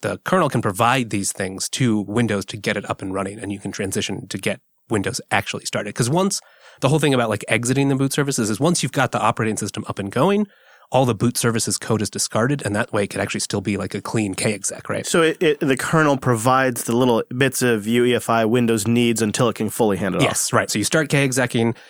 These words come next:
Speaker 1: you get, like, the Windows bootloader going, you give it a little E F I stuff, it calls exit boot services, all that Linux code is gone, and Windows is
Speaker 2: It's
Speaker 1: off
Speaker 2: clean
Speaker 1: and going.
Speaker 2: Windows.
Speaker 1: Yep.
Speaker 2: Wow.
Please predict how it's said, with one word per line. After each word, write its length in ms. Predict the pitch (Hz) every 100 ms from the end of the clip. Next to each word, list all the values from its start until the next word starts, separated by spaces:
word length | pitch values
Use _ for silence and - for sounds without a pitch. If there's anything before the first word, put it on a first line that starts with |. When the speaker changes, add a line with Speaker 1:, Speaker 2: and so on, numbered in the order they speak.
| -
Speaker 1:
you 80 | 117
get, 160 | 120 113
like, 140 | 107
the 60 | 110
Windows 260 | 113 104
bootloader 460 | 90 110 113 113 120
going, 340 | 113 110 110 101
you 60 |
give 160 | 104 113
it 60 |
a 40 | 107
little 200 | 110 117
E 120 | 110
F 100 | 101
I 140 | 104
stuff, 280 | 101 107 101 -
it 80 |
calls 240 | - 117 110
exit 360 | 113 104 104
boot 180 | 127 120
services, 380 | 123 113 107 101 -
all 360 | 139 165 165 147
that 200 | 135 123
Linux 380 | 131 139 - -
code 180 | 117
is 120 | 110 104
gone, 380 | 151 156 156 - - - -
and 140 | 107
Windows 200 | 113 110
is 100 | 107
Speaker 2:
It's 20 | 107
Speaker 1:
off 120 | 95
Speaker 2:
clean 160 | 151
Speaker 1:
and 60 | 131
going. 120 | 165
Speaker 2:
Windows. 220 | 123 92 -
Speaker 1:
Yep. 140 | 107 - - _ -
Speaker 2:
Wow. 960 | 107 120 135 147 143 131 113 92 62